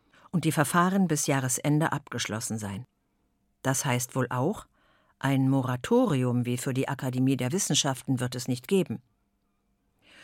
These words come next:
Professor E ist in dieser Situation fein raus. Er ist im Vorruhestand.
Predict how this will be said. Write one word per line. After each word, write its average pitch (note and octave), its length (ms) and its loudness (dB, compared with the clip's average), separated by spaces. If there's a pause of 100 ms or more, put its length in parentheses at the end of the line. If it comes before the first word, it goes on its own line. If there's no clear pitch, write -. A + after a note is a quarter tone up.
(400)
Professor F#3 640 2
E A#3 200 4
ist - 280 -4
in D#3+ 180 2
dieser G3 300 2
Situation D3+ 680 0
fein C3+ 320 0
raus. F#2+ 560 -6 (320)
Er C3 360 0
ist - 180 -10
im F3 140 -2
Vorruhestand. - 880 -6